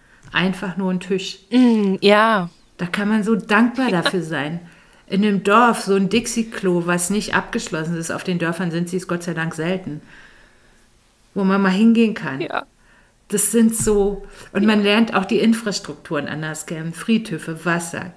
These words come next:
Speaker 1: Kirchen. Wo haben Kirchen Steckdosen? Solche Geschichten, ne? Wo ein normaler
Speaker 2: <laughs>
Speaker 1: Mensch, ich gehe auch heute noch so, also so immer nach meiner Reise gehe ich dann immer so durch die, durch die, wenn ich dann spazieren gehe, denke, ah ja, da könntest du schlafen.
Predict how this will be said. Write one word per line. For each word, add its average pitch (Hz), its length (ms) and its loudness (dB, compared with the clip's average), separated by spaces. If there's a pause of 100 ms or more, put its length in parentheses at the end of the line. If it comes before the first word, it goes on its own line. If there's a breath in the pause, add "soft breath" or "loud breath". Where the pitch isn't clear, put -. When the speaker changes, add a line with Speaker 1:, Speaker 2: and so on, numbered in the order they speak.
Speaker 1:
Kirchen. 214 600 0
Wo 214 120 -2
haben 214 200 -2
Kirchen 202 440 -2
Steckdosen? 139 960 -4 (420 loud breath)
Solche 180 360 0
Geschichten, 175 640 -6
ne? 190 200 -6 (100)
Wo 208 140 2
ein 208 140 2
normaler 208 480 2
Speaker 2:
<laughs> - 0 -
Speaker 1:
Mensch, 220 360 2 (880 loud breath)
ich - 160 2
gehe 233 240 6
auch 220 120 0
heute 240 320 4
noch 233 280 6
so, 220 260 6
also 196 340 0
so 190 200 0
immer 185 280 2
nach 185 260 0
meiner 180 460 0
Reise 190 320 2
gehe 185 140 2
ich 196 40 -2
dann 190 160 0
immer 180 220 0
so 175 140 0
durch 180 260 -2
die, 180 240 -2
durch 185 240 0
die, 175 340 0
wenn 180 140 2
ich 175 80 -2
dann 175 160 0
spazieren 185 460 -2
gehe, 180 100 2
denke, 175 220 0
ah 143 80 0
ja, 185 180 0
da 180 100 0
könntest 180 340 -6
du - 60 -10
schlafen. 190 460 -6